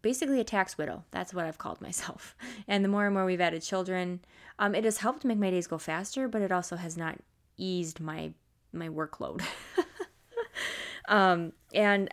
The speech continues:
not quite recommended to have a newborn baby, uh, smack dab in the last hardest month.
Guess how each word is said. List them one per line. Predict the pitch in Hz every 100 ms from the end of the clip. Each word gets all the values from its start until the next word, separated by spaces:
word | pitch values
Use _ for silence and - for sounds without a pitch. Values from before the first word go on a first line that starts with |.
| - _ _ _ -
not | 494 494
quite | 440 392
recommended | 269 277 247 220 202
to | 202
have | 185
a | 180
newborn | 180 170 165 156 165 -
baby, | 175 160 151 - -
uh, | 170 160 147
smack | - 175 160
dab | - 156 151 -
in | 156
the | 151 156 -
last | 160 160 139 - - - _ _ _ _ _ _ _
hardest | - 170 151 151 -
month. | - - -